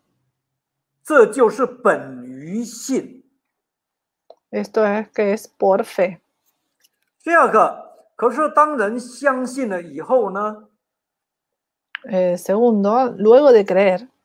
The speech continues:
Speaker 1: 他却必须用信心的行为来配合。
Speaker 2: debe estar en concordancia con las obras de fe,
Speaker 1: 才能够让信达到完全呢。
Speaker 2: para que la fe sea completa.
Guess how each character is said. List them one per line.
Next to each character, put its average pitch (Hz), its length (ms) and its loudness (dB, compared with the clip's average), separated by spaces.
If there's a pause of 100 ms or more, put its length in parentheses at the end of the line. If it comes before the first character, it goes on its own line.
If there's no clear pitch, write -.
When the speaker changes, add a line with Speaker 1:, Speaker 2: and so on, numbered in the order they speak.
(920)
Speaker 1:
他 277 160 4
却 277 200 2
必 294 220 -2
须 269 140 -6
用 269 220 2
信 277 460 2
心 247 280 -2
的 208 120 2
行 202 400 -4
为 170 140 4
来 170 140 4
配 196 300 -2
合。 120 440 -14 (1300)
Speaker 2:
debe 208 280 -4
estar 202 200 -2
en 208 120 -4
concordancia 262 880 0
con 208 180 -6
las 190 200 -6
obras 349 340 0
de 185 80 -6
fe, 170 320 -6 (560)
Speaker 1:
才 269 340 2
能 294 160 0
够 294 160 4
让 277 280 4
信 - 640 -4
达 185 160 2
到 240 140 2 (100)
完 165 340 -2
全 131 400 -14
呢。 170 120 -16 (1500)
Speaker 2:
para 196 440 -2
que 202 340 -2
la 196 160 0
fe 240 560 0
sea 196 440 -2
completa. 175 680 -6